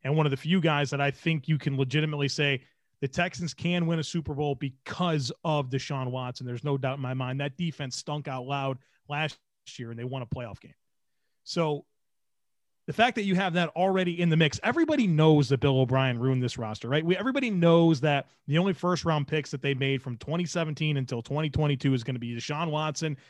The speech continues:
and Titus Howard, right? Like, th-, this is understood. And, and, and with that in mind, I think that does eliminate some of those expectations for things to look, you know, completely perfect next year, right? I think there's still that window of low expectations, but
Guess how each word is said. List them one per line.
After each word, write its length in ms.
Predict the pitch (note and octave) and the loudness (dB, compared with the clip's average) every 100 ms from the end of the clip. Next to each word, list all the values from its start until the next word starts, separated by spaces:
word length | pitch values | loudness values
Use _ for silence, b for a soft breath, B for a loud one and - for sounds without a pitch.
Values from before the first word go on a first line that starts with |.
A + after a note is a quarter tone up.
| b - | b -12
and 160 | B2+ | -10
Titus 320 | - D#3 D3 | -2 0 0
Howard, 300 | - G#2 F#2 - _ _ _ | -4 -10 -12 -20 _ _ _
right? 100 | D3+ | 0
Like, 180 | D3+ D#3 | 0 0
th-, 140 | D#3+ E3 | 0 0
this 200 | G3 A#3 | 0 0
is 160 | E3+ - | -2 0
understood. 640 | G3 F3 D#3 - E3 B2+ | 2 2 0 -2 0 0
And, 180 | A#2+ B2+ - | -2 -8 -6
and, 160 | D#3 C#3 | -8 -6
and 180 | D#3+ C#3+ | -6 2
with 180 | A3 - | 0 2
that 180 | G3+ | -2
in 120 | F3 C#3+ | 0 0
mind, 280 | F#3 F3 | 0 0
I 80 | D3 | 0
think 220 | C#3 F#3+ | 0 0
that 220 | G#3 F#3+ - b b - | 2 0 -2 b b -8
does 520 | A#2+ E3+ G3+ D#3 C3+ - _ _ - | 0 2 2 0 -4 -10 _ _ -8
eliminate 480 | D#3 F#3 F#3+ E3+ D3+ | -2 2 2 2 0
some 160 | F#3 | -2
of 60 | F3+ | 2
those 220 | F3 D3+ | 2 2
expectations 760 | D#3+ - E3 C#3+ D#3+ D#3 D3 C#3 | 0 -2 -4 -2 -4 -4 -4 -6
for 140 | D3 | -6
things 300 | C3 D#3+ D3+ | -4 -2 -4
to 100 | - | -6
look, 320 | C3 D3+ C3+ _ _ _ _ _ _ - | -2 -2 -2 _ _ _ _ _ _ -4
you 80 | |
know, 120 | D3+ C#3+ | -2 -2
completely 600 | - C3 - G3 F3 D#3 | -4 -6 0 0 0 0
perfect 420 | - D#3+ E3 B2+ | 0 0 -4 -6
next 380 | D3 C3+ - C#3 | -8 -8 -10 -10
year, 100 | G#2 | -8
right? 160 | B2+ | -4
I 60 | C#3+ | -2
think 160 | F3+ | -2
there's 160 | D3+ D#3 | -2 -4
still 300 | - F3 D3+ b b b | 0 -2 -2 b b b
that 160 | D#3 C#3+ | -2 0
window 240 | D#3+ D#3+ | 0 2
of 100 | C#3+ | 2
low 220 | B2+ D3+ D3 | 2 0 0
expectations, 840 | C3 - C3+ - D3+ C3 B2 A2+ | -2 -6 -10 -6 -6 -4 -8 -6
but 220 | C#3+ C#3 | -4 -4